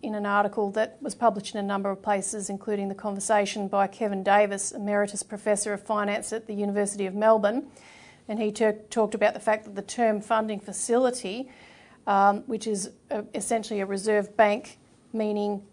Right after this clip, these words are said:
taxpayer subsidised funding, very low interest rate loans for the banks,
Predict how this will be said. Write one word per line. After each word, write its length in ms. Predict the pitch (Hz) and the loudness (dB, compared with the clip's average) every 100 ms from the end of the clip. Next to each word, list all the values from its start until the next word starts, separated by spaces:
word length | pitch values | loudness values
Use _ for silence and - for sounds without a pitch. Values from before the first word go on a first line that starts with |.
| - | -2
taxpayer 720 | 233 233 - 220 202 202 208 - | 0 0 -4 -2 2 2 -2 -6
subsidised 840 | - 247 214 - 202 196 190 - - | 0 2 2 0 2 2 0 -4 -6
funding, 560 | - 254 294 196 226 269 - | 2 4 4 2 -2 -8 -10
very 360 | 202 226 226 | 0 2 2
low 200 | 220 208 | 2 0
interest 280 | 226 220 - | -2 -6 -4
rate 200 | 214 220 | -2 -2
loans 260 | 214 208 202 | -2 -4 -6
for 60 | |
the 60 | 202 | -4
banks, 400 | 226 214 - - | 0 0 0 -8